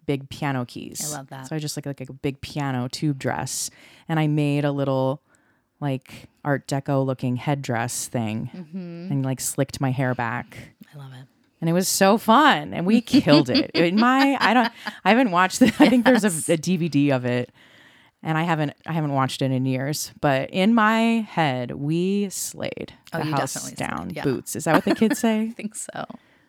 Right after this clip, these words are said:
Speaker 1: We did that.
Speaker 2: Yeah.
Speaker 1: It was great. I, this song is incredible. And in the Broadway version, holy crap.
Speaker 2: Oh
Speaker 1: it
Speaker 2: my
Speaker 1: was
Speaker 2: God, they wheeled her out on a giant
Speaker 1: <laughs>
Speaker 2: acrylic piano, like a
Speaker 1: It was
Speaker 2: light up acrylic piano. I was like,
Speaker 1: incredible.
Speaker 2: "Damn, that's where this budget went," 'cause holy crap.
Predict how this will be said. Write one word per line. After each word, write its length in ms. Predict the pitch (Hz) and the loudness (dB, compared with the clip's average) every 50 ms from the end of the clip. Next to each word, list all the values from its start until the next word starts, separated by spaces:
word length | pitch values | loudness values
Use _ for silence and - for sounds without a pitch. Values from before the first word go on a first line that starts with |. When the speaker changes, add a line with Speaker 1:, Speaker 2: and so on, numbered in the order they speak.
| _ _ _ | _ _ _
Speaker 1:
We 100 | - 165 156 | -6 -2 0
did 140 | 151 147 - | 0 0 0
that. 280 | 87 71 - 82 - 165 156 165 - _ _ | -2 -4 -6 -6 -8 -10 -12 -14 -20 _ _
Speaker 2:
Yeah. 180 | 170 151 143 | -10 -8 -6
Speaker 1:
It 40 | 147 | -4
was 120 | 170 156 - | -4 -4 -4
great. 200 | - - - - - - | -6 -6 -8 -8 -8 0
I, 140 | - 196 185 | 0 0 2
this 160 | - 214 240 - | 2 0 0 2
song 160 | - 254 240 | 4 4 4
is 60 | 220 175 | 2 0
incredible. 380 | 170 160 - 139 131 127 127 - | -2 -2 -2 -2 0 0 -2 -2
And 260 | - 165 165 165 156 | -2 0 0 0 -2
in 460 | - - 180 180 180 180 175 175 160 - _ _ _ _ _ _ _ _ _ _ _ _ _ | -2 0 0 0 0 0 -2 -2 -4 -8 _ _ _ _ _ _ _ _ _ _ _ _ _
the 80 | 151 | 0
Broadway 280 | - 175 170 160 151 143 | 2 4 4 6 4 2
version, 380 | 135 139 135 135 - 147 143 143 | 2 2 0 0 0 -2 -2 -2
holy 560 | - - 170 160 151 147 135 135 135 135 139 - - - | -2 0 0 2 2 2 0 0 -2 -4 -6 -8 -14 -20
crap. 320 | - - 147 127 123 - - | -6 -2 0 0 0 2 4
Speaker 2:
Oh 60 | - | 4
Speaker 1:
it 20 | 311 | 6
Speaker 2:
my 80 | 359 | 6
Speaker 1:
was 60 | 370 | 6
Speaker 2:
God, 140 | 381 381 359 | 6 6 6
they 180 | 254 311 311 302 | 6 6 6 6
wheeled 460 | 247 220 233 285 294 311 330 277 269 | 4 4 4 6 6 6 6 4 4
her 160 | 254 285 240 - | 4 2 4 6
out 260 | 254 277 302 285 - - | 8 8 8 6 4 6
on 180 | 214 226 220 | 4 6 6
a 60 | 220 | 4
giant 460 | 214 190 285 269 226 240 262 269 220 190 | 2 4 4 6 6 6 6 4 2 2
Speaker 1:
<laughs> 80 | 214 | 0
Speaker 2:
acrylic 400 | 214 - - - 240 247 247 233 - - - | -2 -2 0 2 4 4 4 2 0 -4 -2
piano, 420 | - 240 226 240 277 277 214 170 | 0 2 4 4 4 4 4 4
like 140 | 170 175 190 | 2 2 2
a 40 | 185 | 0
Speaker 1:
It 40 | 180 | 0
was 80 | 180 | 2
Speaker 2:
light 200 | 185 190 202 208 | 4 4 4 6
up 100 | 214 208 | 4 2
acrylic 380 | - 185 - - 214 196 196 202 | 2 -2 0 2 4 4 4 4
piano. 260 | - - 208 208 208 190 | 4 4 4 6 6 6
I 20 | |
was 100 | 175 - | 6 6
like, 80 | - 294 | 4 4
Speaker 1:
incredible. 120 | 269 240 | 4 2
Speaker 2:
"Damn, 400 | 220 202 233 247 233 220 208 196 | 4 4 6 6 6 6 4 4
that's 220 | 196 190 202 - - | 2 2 0 2 2
where 100 | 226 214 | 0 2
this 200 | 190 202 185 160 | 2 0 -2 -4
budget 460 | 156 - - 170 196 185 180 147 123 | -4 -2 -2 0 0 0 0 -2 -2
went," 320 | 147 151 147 147 147 - | -2 -2 -2 -2 -4 -6
'cause 340 | - - 160 147 147 143 - | -8 -6 -6 -6 -6 -6 -10
holy 420 | - - - 202 196 180 170 156 147 | -12 -8 -6 -4 -2 -2 -2 -2 -4
crap. 440 | - - - 170 160 147 143 - | -6 -2 0 2 2 2 0 -4